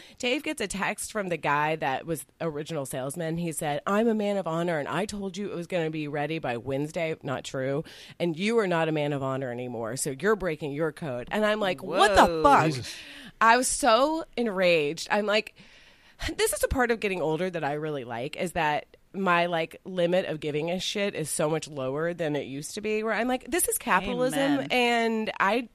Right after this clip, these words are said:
Speaker 1: like, I don't owe you anything. Y'all, y'all didn't do
Speaker 3: You
Speaker 1: it
Speaker 3: buying
Speaker 1: just
Speaker 3: a
Speaker 1: to"
Speaker 3: car from Jamie Lannister? I mean,
Speaker 1: <laughs> Oh, uh,
Speaker 3: what i-, what is all this,
Speaker 1: I
Speaker 3: what are all these
Speaker 1: mean,
Speaker 3: codes
Speaker 1: well,
Speaker 3: and
Speaker 1: they had talked about Dave Ramsey and how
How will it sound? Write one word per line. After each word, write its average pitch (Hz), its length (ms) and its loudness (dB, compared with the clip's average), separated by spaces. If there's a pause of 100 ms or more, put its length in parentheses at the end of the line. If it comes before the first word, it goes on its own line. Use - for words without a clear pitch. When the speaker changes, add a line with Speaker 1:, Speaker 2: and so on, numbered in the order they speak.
Speaker 1:
like, 233 220 2
I 214 100 6
don't 277 160 2
owe 190 140 8
you 190 180 0
anything. 104 600 -8
Y'all, 196 420 0 (260)
y'all 240 180 4
didn't 294 240 -6
do 220 100 2
Speaker 3:
You 190 60 4
Speaker 1:
it 156 40 -2
Speaker 3:
buying 185 180 12
Speaker 1:
just 170 80 10
Speaker 3:
a 147 60 0
Speaker 1:
to" - 20 -6
Speaker 3:
car 160 220 10
from 151 200 4
Jamie 156 340 8
Lannister? 175 600 6 (200)
I 156 60 -2
mean, 147 320 2
Speaker 1:
<laughs> - 40 8
Oh, 339 340 10
uh, 214 160 10
Speaker 3:
what 156 160 2
i-, 175 120 2
what 170 120 8
is 160 120 4
all 170 140 8
this, 156 300 4 (180)
Speaker 1:
I 302 140 8
Speaker 3:
what 320 80 6
are 349 80 8
all 349 60 8
these 320 200 8
Speaker 1:
mean, 285 40 -10
Speaker 3:
codes 156 580 8
Speaker 1:
well, 320 80 6
Speaker 3:
and 330 80 4
Speaker 1:
they 339 100 8
had 440 140 2
talked 339 260 0
about 403 240 0
Dave 180 240 0
Ramsey 151 420 -2
and 185 120 -2
how 156 260 -4